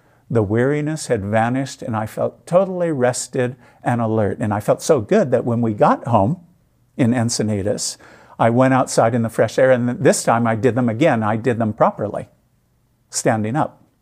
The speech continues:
Perhaps the biggest benefit of these exercises, after you've been doing them for some years, you begin to intuitively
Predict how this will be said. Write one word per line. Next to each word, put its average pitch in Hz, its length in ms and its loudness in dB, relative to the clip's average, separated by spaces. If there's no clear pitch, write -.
Perhaps 156 600 2
the 131 140 -4
biggest 160 560 2
benefit 135 640 -2
of 117 200 -2
these 117 260 -4
exercises, 113 800 -4
after 240 340 -4
you've 208 280 0
been 135 200 -2
doing 135 360 -2
them 107 280 -2
for - 160 -4
some 120 320 -4
years, 120 640 -4
you 123 180 2
begin 123 540 0
to 151 180 -2
intuitively 170 1080 0